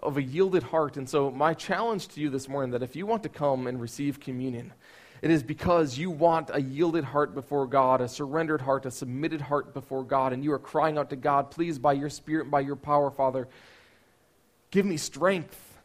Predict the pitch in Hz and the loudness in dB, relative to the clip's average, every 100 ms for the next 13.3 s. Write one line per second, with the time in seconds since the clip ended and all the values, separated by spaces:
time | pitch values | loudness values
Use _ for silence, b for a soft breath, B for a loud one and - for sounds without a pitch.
0 | _ _ 143 135 226 214 165 143 127 123 | _ _ -6 -4 -4 -4 -2 -2 -4 -6
1 | 135 - 190 - - - _ _ 160 180 | -6 -6 -8 -10 -14 -16 _ _ -4 -4
2 | - - 160 151 131 131 127 123 135 143 | -8 -6 -4 -4 -4 -4 -4 -4 0 0
3 | 127 120 135 139 143 143 - 135 120 - | 0 -4 -6 -4 -4 -10 -6 -6 -6 -10
4 | 117 127 - 123 120 120 135 160 - _ | -8 -8 -8 -10 -10 -12 -12 -12 -16 _
5 | _ _ _ _ _ _ _ _ _ _ | _ _ _ _ _ _ _ _ _ _
6 | _ _ _ _ _ _ _ _ _ - | _ _ _ _ _ _ _ _ _ -4
7 | 139 160 226 208 202 165 - 147 170 151 | -2 2 4 4 4 2 2 0 -2 -4
8 | 143 160 147 147 147 147 170 143 - 139 | 2 2 2 2 0 0 -2 -4 -2 -2
9 | 139 135 139 123 123 131 135 147 135 151 | -2 -2 -4 -4 -4 -6 -6 -6 -4 -6
10 | - 123 143 135 147 147 - 151 147 143 | -6 -6 -6 -6 -6 -6 -6 -6 -4 -6
11 | 135 131 127 123 139 139 139 131 131 131 | -4 -2 -2 -2 -2 0 0 -2 -8 -10
12 | 117 127 120 120 120 123 135 127 - 123 | -8 -4 -4 -2 -4 -6 -6 -8 -8 -8
13 | 117 120 123 | -8 -10 -14